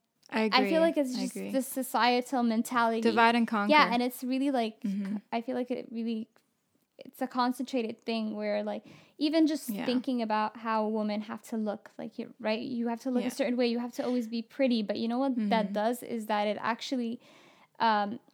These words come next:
Speaker 2: when women aren't real with each other, when they put on a mask and they have to look a certain way or whatever, it actually makes, um,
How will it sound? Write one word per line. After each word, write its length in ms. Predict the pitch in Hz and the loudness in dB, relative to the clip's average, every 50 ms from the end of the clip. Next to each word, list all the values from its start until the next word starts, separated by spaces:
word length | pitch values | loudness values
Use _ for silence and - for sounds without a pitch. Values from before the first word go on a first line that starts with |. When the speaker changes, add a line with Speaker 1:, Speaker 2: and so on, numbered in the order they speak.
| _ _ - - - | _ _ -18 -10 -6
Speaker 2:
when 220 | 247 240 233 233 | -2 0 0 2
women 220 | 233 240 247 254 247 | 2 4 4 2 2
aren't 300 | - 254 226 - 208 208 | 2 0 0 -2 -2 0
real 240 | 233 240 240 262 | 2 2 4 4
with 120 | 247 262 240 | 2 0 -2
each 160 | 254 240 - - | -2 -4 -2 0
other, 260 | 269 262 269 285 285 | 2 2 4 4 4
when 140 | 254 226 220 | 2 0 -2
they 100 | 220 214 | -2 -4
put 180 | 214 - 247 | -4 -4 -4
on 140 | 247 247 247 240 | -2 -2 0 0
a 40 | |
mask 480 | 226 220 214 214 233 233 247 233 - - | 0 0 -2 -2 -2 -4 -4 -6 -4 -4
and 120 | 240 220 | -4 -4
they 60 | 220 220 | -2 -4
have 180 | 220 220 220 - | -4 -6 -6 -6
to 100 | - 240 | -6 -6
look 200 | 226 220 220 - | -4 -4 -6 -8
a 40 | |
certain 340 | 226 - - 233 - 226 220 | -8 -10 -8 -8 -6 -6 -6
way 160 | 214 214 214 | -4 -4 -4
or 80 | 220 226 | -4 -4
whatever, 380 | 220 214 214 214 214 254 277 285 - - - - - | -4 -4 -4 -4 -2 -2 -4 -4 -6 -12 -18 -8 0
it 100 | 247 254 | 4 4
actually 440 | 247 254 269 - - 320 302 285 262 | 6 4 4 2 0 2 4 4 4
makes, 580 | 240 226 226 226 - - - - - - - - - _ _ _ _ _ - - | 4 2 0 -4 -6 -12 -14 -14 -14 -16 -18 -20 -20 _ _ _ _ _ -6 -2
um, 480 | - 240 233 220 214 214 208 208 254 | 0 2 2 2 2 0 -4 -6 -10